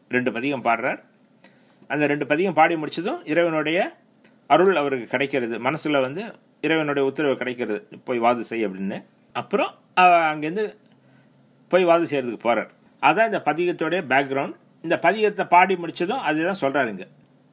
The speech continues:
இல்லையா? "ஆலவாய்க்கோனை விடை கொண்டு" அப்படின்னா அவர்கிட்ட போய் permission வாங்கிட்டு நான் கிளம்புறேன், அந்த பாட்டு இது அப்படிங்கிறார். அதனால சம்பந்தர் தேவாரத்துல பல பதிகங்கள்ல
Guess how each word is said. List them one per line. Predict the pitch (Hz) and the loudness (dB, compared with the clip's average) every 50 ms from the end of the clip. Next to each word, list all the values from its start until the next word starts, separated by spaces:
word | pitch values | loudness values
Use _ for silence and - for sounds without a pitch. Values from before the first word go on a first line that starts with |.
| _ | _
இல்லையா? | - 113 117 139 185 254 254 - - _ - | -8 -4 -2 0 0 -2 -2 -6 -10 _ 0
"ஆலவாய்க்கோனை | 117 127 156 180 190 185 185 185 175 - 175 175 190 220 190 | 4 4 6 6 6 4 4 2 0 0 0 0 0 0 0
விடை | 139 143 156 180 185 185 | 0 2 4 4 4 4
கொண்டு" | 156 151 143 139 135 123 135 127 - - _ _ _ _ _ _ _ _ _ | 4 2 -2 -2 -2 -2 -2 -2 -2 -4 _ _ _ _ _ _ _ _ _
அப்படின்னா | - 123 135 180 | -6 -4 -2 0
அவர்கிட்ட | 214 - 208 208 202 180 - | 2 2 2 2 0 -4 -2
போய் | 208 220 208 202 196 - _ _ _ _ _ _ _ _ _ _ - - | -2 -2 -2 -2 -4 -12 _ _ _ _ _ _ _ _ _ _ -2 0
permission | 156 180 190 190 - 175 165 143 139 | 2 2 2 0 -2 -2 -4 0 0
வாங்கிட்டு | 135 135 139 139 143 202 381 427 - _ _ _ _ _ _ _ _ _ _ | 0 0 0 -2 -4 -6 -6 -8 -12 _ _ _ _ _ _ _ _ _ _
நான் | - 139 139 - | -2 -2 -2 2
கிளம்புறேன், | - 127 131 127 117 113 113 117 123 - - _ _ _ _ _ _ _ | 2 0 0 0 -2 -4 -4 -4 -4 -6 -10 _ _ _ _ _ _ _
அந்த | - 110 127 147 165 175 170 156 | -4 -2 -2 -2 0 -2 -2 0
பாட்டு | - 156 160 160 - 151 127 | 2 2 2 2 0 -2 -4
இது | 117 107 135 196 339 415 - _ _ _ _ _ _ _ _ | -2 -2 -4 -4 -4 -6 -12 _ _ _ _ _ _ _ _
அப்படிங்கிறார். | - 117 110 120 110 107 95 87 87 - _ _ _ _ _ | -6 -4 -2 -2 -2 -4 -4 -8 -10 -12 _ _ _ _ _
அதனால | - 127 131 156 190 247 247 - | -8 -2 0 0 0 0 -2 -4
சம்பந்தர் | - - 160 214 262 269 269 254 226 196 | 0 0 0 0 0 -4 -4 -4 -6 -4
தேவாரத்துல | 185 190 185 185 180 180 196 262 254 - | 0 0 4 4 4 2 2 -4 -6 -2
பல | - - 185 196 | 0 2 2 0
பதிகங்கள்ல | 180 - 175 180 202 202 196 190 185 180 185 208 247 381 | 0 -4 -4 -2 0 -2 0 0 0 -2 -2 -2 -4 -4